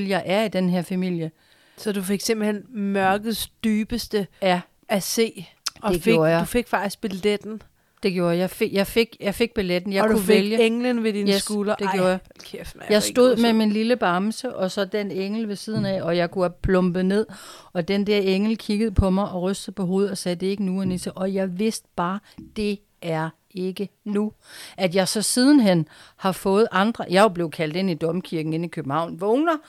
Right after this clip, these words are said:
Speaker 1: og står ærkeenglen Michael nede for enden af sengen <laughs> og siger, "Anissa, du skal møde op i en eller anden domkirke," hvor det er bare sådan, "Det gider jeg bare ikke, vel? Jeg bliver lidt
Speaker 2: <laughs>
Speaker 1: småirriteret. Jeg vil ikke."
Speaker 2: Michael, ikke i dag.
Speaker 1: Nej,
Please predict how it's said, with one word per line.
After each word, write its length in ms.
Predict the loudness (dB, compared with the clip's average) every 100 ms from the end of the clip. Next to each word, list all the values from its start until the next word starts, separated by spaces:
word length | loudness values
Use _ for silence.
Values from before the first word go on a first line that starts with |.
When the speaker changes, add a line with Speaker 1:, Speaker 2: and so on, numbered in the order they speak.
| -20 -20 -16
Speaker 1:
og 100 | -14
står 280 | -4 -4
ærkeenglen 540 | 0 0 2 -2 -2 -2
Michael 380 | -4 -4 -6 -4
nede 120 | -6
for 120 | -4
enden 140 | -4 -4
af 100 | -6
sengen 360 | -6 -4 -6 2
<laughs> 40 |
og 140 | 4 4
siger, 320 | 0 2 4
"Anissa, 400 | 4 4 2 0 -4 -8 -16 -16 _ 0
du 120 | 0
skal 240 | 2 4
møde 340 | 6 8 8 8
op 60 | 4 _ -14
i 100 | -2
en 60 | 0
eller 160 | 2 0
anden 140 | 2
domkirke," 460 | 2 2 -2 -8 -6
hvor 100 | -8
det 180 | -6 -6
er 40 | -6
bare 160 | -8
sådan, 240 | -6 -8 -8 -8
"Det 140 | -8
gider 340 | -8 -8 -6
jeg 160 | -6 -8
bare 320 | -8 -10 -12 -16
ikke, 140 | -4
vel? 180 | 0 4 4
Jeg 140 | 4
bliver 220 | 2 2
lidt 200 | 2 2 2
Speaker 2:
<laughs> 40 |
Speaker 1:
småirriteret. 720 | 2 4 4 6 4 4 0 4
Jeg 120 | 2
vil 180 | 4 4 4 4
ikke." 120 | -2 -8 -10 -10
Speaker 2:
Michael, 400 | -4 2 4 6
ikke 180 | 4 4
i 40 | 6
dag. 280 | 6 6 4
Speaker 1:
Nej, 180 | 4